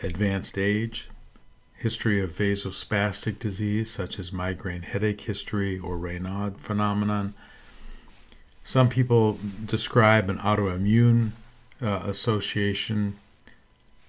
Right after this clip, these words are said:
Patients can have a history of severe hypotension or shock and nocturnal hypotension from perhaps being over-medicated for systemic blood pressure issues. We'll go through this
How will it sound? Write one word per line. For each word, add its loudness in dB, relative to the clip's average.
Patients -2
can -2
have -2
a -2
history 0
of -4
severe -2
hypotension -4
or -8
shock -2
and -2
nocturnal 0
hypotension -2
from -6
perhaps -4
being -4
over-medicated -4
for -10
systemic -6
blood -4
pressure -8
issues. -10
We'll 0
go 2
through 2
this 0